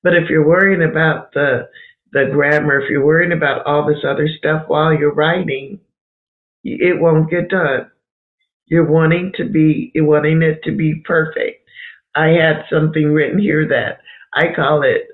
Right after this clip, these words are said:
premature editing, where you're editing before you actually get the words out. So stop editing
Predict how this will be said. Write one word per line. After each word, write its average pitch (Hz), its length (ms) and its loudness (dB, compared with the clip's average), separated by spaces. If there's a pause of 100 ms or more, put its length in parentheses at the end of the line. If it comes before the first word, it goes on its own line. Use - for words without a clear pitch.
(160)
premature 165 720 0
editing, - 440 -4 (680)
where 185 180 2
you're 170 300 2
editing 160 720 2
before 165 520 0
you 156 200 2
actually 143 440 -4
get 156 260 -2
the 139 100 2
words 135 500 0
out. - 360 -8 (720)
So 185 360 -2 (220)
stop 202 560 -2
editing 160 760 -2